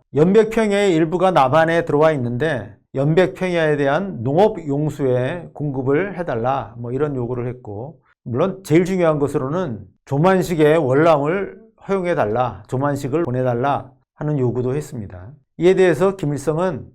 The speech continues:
어, 남한에 대해서 전기를 다시 보내주겠다. 또 물도 다시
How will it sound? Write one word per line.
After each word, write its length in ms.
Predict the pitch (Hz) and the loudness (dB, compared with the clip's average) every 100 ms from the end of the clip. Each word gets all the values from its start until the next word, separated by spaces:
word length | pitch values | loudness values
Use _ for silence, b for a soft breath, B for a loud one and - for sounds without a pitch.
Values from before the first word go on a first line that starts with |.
| _ - | _ -4
어, 120 | 151 | 0
남한에 360 | 147 156 170 165 | 2 2 0 0
대해서 220 | 160 165 | -2 -2
전기를 680 | 151 147 151 160 165 156 - | -2 -2 0 0 0 -4 -8
다시 320 | 123 127 127 | -6 -6 -6
보내주겠다. 800 | 135 131 139 - 135 135 113 - _ | -6 -4 -6 -6 -6 -6 -8 -16 _
또 480 | 139 131 127 - - | -8 -8 -10 -14 -4
물도 320 | 135 160 170 | -2 0 0
다시 480 | 151 127 147 143 | -2 -2 -6 -8